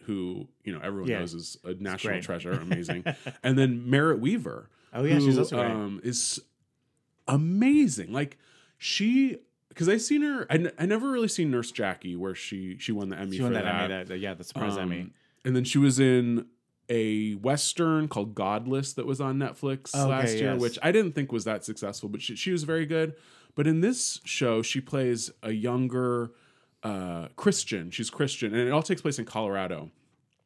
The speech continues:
Speaker 1: Um, but she's a detective who is religious, and she has a level of just humanity and empathy that I think is really rare for any actor to be able to just sort of embody, 'cause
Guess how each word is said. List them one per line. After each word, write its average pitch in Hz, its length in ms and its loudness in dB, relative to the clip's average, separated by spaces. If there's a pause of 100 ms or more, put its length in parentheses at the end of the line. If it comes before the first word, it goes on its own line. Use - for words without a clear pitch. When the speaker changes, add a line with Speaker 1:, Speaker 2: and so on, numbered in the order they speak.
(220)
Speaker 1:
Um, 110 380 0
but 123 100 -4
she's 120 180 -4
a 127 60 0
detective 123 680 -2
who 110 420 -2
is 107 260 -4
religious, 95 540 -4 (400)
and 117 280 2
she 135 140 2
has 147 560 -4 (500)
a 131 80 -4
level 143 460 -2
of 113 380 -4 (100)
just - 300 -8 (120)
humanity 117 680 -2
and 95 180 -6
empathy 143 640 -4 (260)
that 117 120 -2
I 123 80 2
think 160 140 0
is 135 140 0
really 107 560 -2 (320)
rare 92 380 -4
for 104 220 -8
any 95 220 -6
actor 98 320 -8
to 92 140 -12
be 90 160 -6
able 92 200 -6
to 90 180 -12
just - 320 -10
sort 95 140 -6
of 90 120 -6
embody, 87 560 -8
'cause - 60 -20